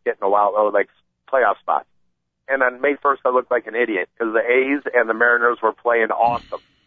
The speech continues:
Guess what? I was exactly right on that freaking prediction. The A's and the Mariners are really, really bad, <laughs> and the, the Angels and the Rangers are really, really good. And the, the Angels obviously have only been playing really good baseball, though, for the last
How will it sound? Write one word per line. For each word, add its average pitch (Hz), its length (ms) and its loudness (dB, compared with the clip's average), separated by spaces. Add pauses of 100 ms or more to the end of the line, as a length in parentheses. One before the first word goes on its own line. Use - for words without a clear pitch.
(800)
Guess 135 240 0
what? 123 200 2
I 113 100 4
was 113 160 0
exactly 123 440 -2
right 117 180 4
on 107 100 2
that 104 240 2
freaking - 220 -12
prediction. 101 480 -4
The 95 160 0
A's 123 300 2
and 120 120 -2
the 113 40 -2
Mariners 117 480 2
are 98 200 2
really, 107 380 0
really 127 320 2
bad, 123 420 2
<laughs> 127 280 -6
and 131 140 -4
the, 117 160 2 (400)
the 120 160 -2
Angels 131 400 2
and 123 120 0
the 113 60 2
Rangers 113 520 2
are 101 180 2
really, 110 320 2
really 104 300 0
good. 101 240 2
And 98 200 -2
the, 90 40 -6 (240)
the 120 80 0
Angels 151 400 0
obviously 110 560 -2 (300)
have 113 140 -2
only 127 200 4
been 120 180 -2
playing 104 520 -2
really 113 240 0
good 104 160 -4
baseball, 107 360 0
though, 92 160 2
for 92 100 -2
the 90 60 4
last 101 240 2